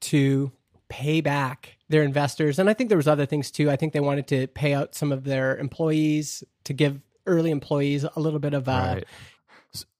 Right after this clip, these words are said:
Speaker 2: yeah. Was the d-, I did read that, but it wasn't clear if the debt they took on, was that,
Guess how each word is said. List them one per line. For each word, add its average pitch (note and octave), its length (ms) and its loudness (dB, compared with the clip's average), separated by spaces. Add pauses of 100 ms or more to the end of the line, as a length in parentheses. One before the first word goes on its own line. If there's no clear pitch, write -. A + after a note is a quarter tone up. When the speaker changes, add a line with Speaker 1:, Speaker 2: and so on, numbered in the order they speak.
(140)
Speaker 2:
yeah. G2 340 -4 (560)
Was B2+ 200 0
the D3 100 2
d-, C#3+ 120 -4
I D3+ 100 4
did F#3+ 160 2
read D#3 240 0
that, F#2+ 160 0
but G#2+ 140 -4
it B2+ 80 -6
wasn't C3 280 -2
clear C3 220 0
if A2+ 100 -4
the - 100 -4
debt A2 300 -4
they C3+ 80 -2
took C#3 240 -6
on, C3+ 180 -2
was G#2+ 140 0
that, C3+ 180 0